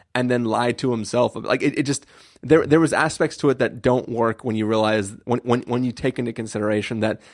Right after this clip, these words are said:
these are two children independently creating a universe which interacts with one another.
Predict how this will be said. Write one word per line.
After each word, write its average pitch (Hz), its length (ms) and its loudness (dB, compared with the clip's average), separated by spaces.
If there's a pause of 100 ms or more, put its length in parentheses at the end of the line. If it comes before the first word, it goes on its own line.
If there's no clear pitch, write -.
(200)
these 131 200 2
are 110 60 4
two 160 280 0
children 110 540 -2 (160)
independently 127 800 -2
creating 117 440 -2
a 98 60 -4
universe 104 640 -2 (180)
which 110 220 -2
interacts 120 520 0
with 113 200 -2
one 110 160 0
another. 107 400 0